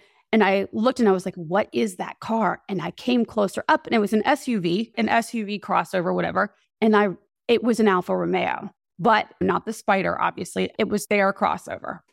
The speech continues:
the Stelvio. And I needed to have it. I so wanted this car.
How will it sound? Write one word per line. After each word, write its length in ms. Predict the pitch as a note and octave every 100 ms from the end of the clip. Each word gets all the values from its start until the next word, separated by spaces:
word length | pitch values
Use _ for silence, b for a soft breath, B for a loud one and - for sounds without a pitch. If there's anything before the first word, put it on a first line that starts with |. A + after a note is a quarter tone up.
| _
the 140 | G#3 G3+
Stelvio. 500 | - E3+ F#3+ - - _ _ -
And 320 | B3 B3+ B3 A#3+
I 600 | A#3 A#3+ B3+ B3+ C4 - _ _ -
needed 400 | A#3 A3 F3 -
to 60 |
have 240 | F#3+ E3 -
it. 160 | - - _ _ -
I 80 |
so 400 | A3+ - - D#4
wanted 400 | D#4 A3+ G3 F#3
this 200 | E3+ -
car. 440 | - - F#3+ D#3+